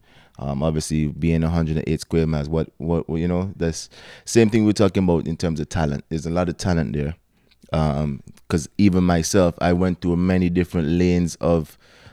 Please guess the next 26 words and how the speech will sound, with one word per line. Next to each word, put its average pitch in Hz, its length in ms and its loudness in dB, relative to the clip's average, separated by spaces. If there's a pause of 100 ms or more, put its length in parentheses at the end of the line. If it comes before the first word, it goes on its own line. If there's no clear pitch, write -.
(100)
um, 80 560 0 (140)
of, 80 440 -4 (460)
you 101 80 0
know, 104 180 6
like, 98 320 4 (400)
skills 92 540 4
and 82 160 -2
talents 98 400 2
and 87 80 -2
so 95 200 2
forth. 85 280 0
But 92 100 2
then 95 140 2
you 95 80 0
get 92 240 0
to 90 180 0
so, 101 400 -2
uh, 87 80 2
so 110 320 4
high, 107 200 0
you 87 120 0
can 101 140 -2
only 98 120 0
get 92 160 2
so 92 200 0
high. 80 240 -2